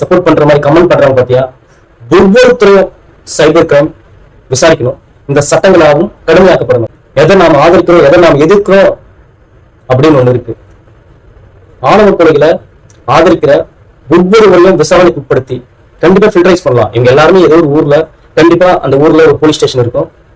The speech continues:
இவங்க இந்த மாதிரி கமெண்ட் பண்றானா, சைபர் கிரைம் கம்ப்ளைண்ட் பண்ணி லோக்கல் போலீஸ்ல வந்து ஹேண்ட் ஓவர் பண்ணணும். அந்த மாதிரியான சட்டங்கள் இங்க கொண்டு வரணும். இந்த ஆணவ படுகொலைகள் கண்டிப்பாக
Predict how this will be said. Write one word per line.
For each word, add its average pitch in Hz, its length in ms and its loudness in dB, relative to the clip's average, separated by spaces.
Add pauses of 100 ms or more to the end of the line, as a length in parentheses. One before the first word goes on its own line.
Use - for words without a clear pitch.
(580)
இவங்க 156 180 0
இந்த 151 120 2
மாதிரி 175 160 0
கமெண்ட் 180 220 0
பண்றானா, 143 320 0 (760)
சைபர் 185 260 2
கிரைம் 156 240 0
கம்ப்ளைண்ட் 165 300 0
பண்ணி 135 180 -2 (580)
லோக்கல் 175 240 2
போலீஸ்ல 147 340 0
வந்து 135 160 -2 (180)
ஹேண்ட் 170 180 2
ஓவர் 170 120 0
பண்ணணும். 120 220 -4
அந்த 165 240 2
மாதிரியான 175 280 2
சட்டங்கள் 156 380 -2
இங்க 131 100 -4
கொண்டு 151 200 0
வரணும். 127 240 -2 (880)
இந்த 127 140 -4
ஆணவ 170 440 0 (180)
படுகொலைகள் 139 460 0 (500)
கண்டிப்பாக 160 560 0